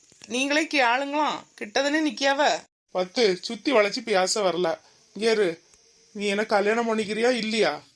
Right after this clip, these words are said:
Speaker 2: கல்யாணம் பண்ணிக்கிறேன்னு சொன்னியானாக்கி உன் வீட்டுல முறையா வந்து பேசுவேன். இல்லைன்னா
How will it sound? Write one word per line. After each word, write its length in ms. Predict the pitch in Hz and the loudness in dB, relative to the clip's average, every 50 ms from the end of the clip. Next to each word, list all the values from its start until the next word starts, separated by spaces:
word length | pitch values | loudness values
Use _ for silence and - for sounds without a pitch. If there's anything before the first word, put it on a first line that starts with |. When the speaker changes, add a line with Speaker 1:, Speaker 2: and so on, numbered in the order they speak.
| _ _ _ _ _ | _ _ _ _ _
Speaker 2:
கல்யாணம் 440 | _ - 190 202 214 226 226 226 220 | _ 0 0 2 2 0 0 0 -2
பண்ணிக்கிறேன்னு 480 | 220 214 214 196 220 220 220 226 214 - | -2 -2 -2 0 0 0 0 0 0 -2
சொன்னியானாக்கி 580 | 220 208 185 214 214 214 208 208 208 196 240 262 | -2 -2 -2 -2 -2 0 0 0 0 0 -2 0
உன் 280 | 240 220 214 214 208 | 2 2 2 2 0
வீட்டுல 340 | 202 208 214 202 220 226 233 233 | -2 -4 -4 -2 -2 -2 0 0
முறையா 420 | 220 202 190 185 214 226 220 214 | 0 0 2 2 2 2 2 2
வந்து 200 | 196 196 226 233 | 0 -2 -6 -4
பேசுவேன். 560 | - 202 180 170 175 175 - - 165 151 - - - - - _ _ _ | -2 0 2 2 2 0 -2 -4 -4 -10 -10 -14 -20 -20 -20 _ _ _
இல்லைன்னா 460 | - 185 208 226 233 240 240 233 233 | -8 -4 -4 2 2 2 4 4 2